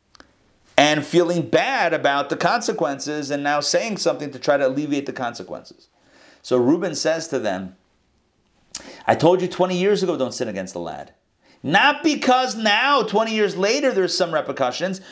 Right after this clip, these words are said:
but because that's it, that the act was wrong. I told you not to hurt him.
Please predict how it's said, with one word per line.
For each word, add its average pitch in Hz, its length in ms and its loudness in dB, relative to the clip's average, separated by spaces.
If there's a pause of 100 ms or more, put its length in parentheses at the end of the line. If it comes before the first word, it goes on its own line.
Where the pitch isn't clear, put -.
(100)
but 185 100 2
because 208 300 0
that's 214 420 0
it, 220 140 -2
that 190 180 0
the 165 120 2
act 202 300 -2
was 185 240 0
wrong. 180 480 0
I - 80 -6
told 269 360 0
you 339 60 2
not 226 180 0
to 156 100 -2
hurt 123 200 0
him. 143 200 -6